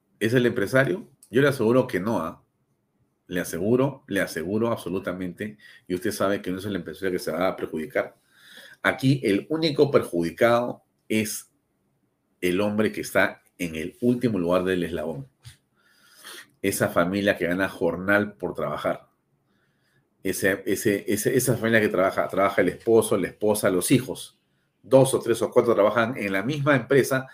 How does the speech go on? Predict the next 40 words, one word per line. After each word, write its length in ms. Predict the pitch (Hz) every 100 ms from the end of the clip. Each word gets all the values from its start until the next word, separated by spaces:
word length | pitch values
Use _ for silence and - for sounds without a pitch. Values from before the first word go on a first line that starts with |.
| - _
o 100 | 123
en 100 | 113
otra 300 | 160 180 113
industria 540 | 98 90 87 - - _ _ _ _ _ _ _ _ -
de 100 | 95
la 100 | 90
zona. 320 | 90 78 - _ _ _ _ _
Y 120 | 107
entre 160 | 104
todos 400 | - 151 156 143 -
hacen 360 | 175 170 139
un 80 | 139
dinero 280 | 131 127 139
que 120 | 139
es 120 | 147 165
importante. 540 | 139 131 - 143 - _ _ _
Uno 240 | 117 117
saca 260 | 107 117 110
mil 180 | 104 107
quinientos, 640 | 110 104 123 131 131 120 -
otro 220 | 110 95
saca 280 | 104 104 98
dos 200 | 90 95
mil 120 | 107
quinientos. 640 | 101 104 131 120 120 120 - _ _ - _
Sumas 580 | - - 185 175 156 - 120
la 100 | 107
familia 500 | 107 117 143 139 135
y 100 | 107
te 140 | 107 98
dan 240 | 113 117
cuatro 320 | 113 101 92
mil, 180 | 104 110
cinco 240 | 107 87
mil, 160 | 92 107
seis 240 | 107 87
mil 140 | 110 107
soles 280 | 110 104 -
al 140 | 87
mes 380 | 101 104 -